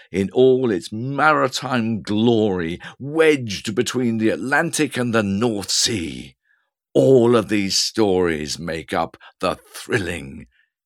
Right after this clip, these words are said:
history of wine. And in between, there are fascinating oddball stories of France's First World War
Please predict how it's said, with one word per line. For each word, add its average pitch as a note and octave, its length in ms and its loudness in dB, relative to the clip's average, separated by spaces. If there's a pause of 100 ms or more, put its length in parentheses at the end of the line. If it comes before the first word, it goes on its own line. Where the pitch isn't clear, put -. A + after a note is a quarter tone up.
history E2+ 840 -4 (320)
of C2 160 -10
wine. D#2+ 680 -6 (1300)
And E2+ 140 -4
in C#3 180 0
between, C#3+ 720 -2 (200)
there E3 140 2
are G#3 100 0 (240)
fascinating E3 760 -4 (120)
oddball A#2+ 720 0
stories D#2 680 -6 (220)
of C#3+ 180 4
France's D3 680 0
First - 540 4
World C#3+ 320 4
War A#2 540 2